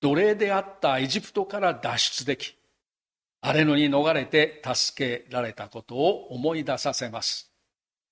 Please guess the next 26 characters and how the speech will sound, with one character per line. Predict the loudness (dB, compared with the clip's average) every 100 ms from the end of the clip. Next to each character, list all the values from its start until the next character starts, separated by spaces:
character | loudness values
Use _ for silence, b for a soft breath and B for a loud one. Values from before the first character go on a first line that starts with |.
| _ _ _ _ _ _ _ _ _ _ _
神 | 0 0
様 | -2 -4
が | -2 -2 -2 _ _
婦 | -6
人 | 0 2 4
を | 6
守 | 6 4 2
り | 0 -4 -6
養 | -2 -2 -4 2 2 4
わ | 2
れ | 0
ま | -2
す。 | -4 -4 -10 _ _ _ _ _ _ _ _ _ _ _ _ _ _ _ _ _ -2
イ |
ス | 2 6
ラ | 6 6
エ |
ル | 4
の | -2 -2 -4
民 | -4
は | -4 -6 -6 _ _ _ _ _ _ _
荒 | 0 4
れ | 4
野 | 2 2
で | 0
も | -2